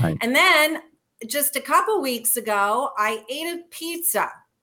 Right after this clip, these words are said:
Speaker 2: Hello, I ate a pizza. It caused a storm of inflammation. I don't know why, 'cause I've had pizza before. I'm usually very good, but for whatever reason, an M S flare, my whole center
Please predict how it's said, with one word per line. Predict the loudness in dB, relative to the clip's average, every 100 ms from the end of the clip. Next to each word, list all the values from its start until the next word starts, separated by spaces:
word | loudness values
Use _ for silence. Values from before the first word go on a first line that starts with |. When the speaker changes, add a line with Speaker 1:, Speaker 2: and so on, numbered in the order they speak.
| -2
Speaker 2:
Hello, | 2 6 6 6
I | 2
ate | -2 -4
a |
pizza. | -8 -8 -6 -4 -4
It | -6 -6
caused | 2 4 2 -2 -4
a |
storm | -2 -2 -2 -4 -2 0 -2 -4 -8
of | -10 -10
inflammation. | -12 -10 -10 -8 -8 -6 -6 -8 -6
I | -4
don't | -4
know | -4 0
why, | 4 4 4
'cause | -4 -10
I've | -6
had | -2 -4
pizza | -4 -10 -10
before. | -10 -10 -4 -4 -4 -8 _ _ -10
I'm | -6
usually | -4 -2 -4
very | 0 0 2 2
good, | 2 4 2 -2 _ _ _ _ _ _
but | -12 -10
for | -8
whatever | -4 -2 -2 -2
reason, | -4 -4 -2 -2 -4 -4
an | -8 -6
M | -4 -4
S | -2 -2 -4
flare, | -4 -4 -2 -2 -4 -10 _
my | -8 -8
whole | -8 -8 -2 0 -2 -2
center | -2 2 4 4 2 -4 -12